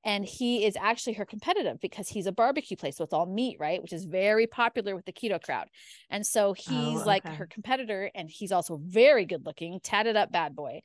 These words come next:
Speaker 1: But,
Speaker 2: Nice.
Speaker 1: you know, he has that image of bad boy, right? And she's like, "I can't,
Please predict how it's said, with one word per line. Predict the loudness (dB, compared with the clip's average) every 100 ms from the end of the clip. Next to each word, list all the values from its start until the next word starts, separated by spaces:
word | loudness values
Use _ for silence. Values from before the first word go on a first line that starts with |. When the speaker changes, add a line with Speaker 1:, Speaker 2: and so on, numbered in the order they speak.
| -20 -20 _
Speaker 1:
But, | 0 2
Speaker 2:
Nice. | -2 -2 0
Speaker 1:
you | 0
know, | 0
he | -2
has | -2 0
that | -2 0
image | 0 0 -2
of | -2
bad | 0 0 0
boy, | -4 -4
right? | -2 -4 -4
And | -10
she's | -8 -4 -2
like, | 0 0 0
"I | -2
can't, | 0 0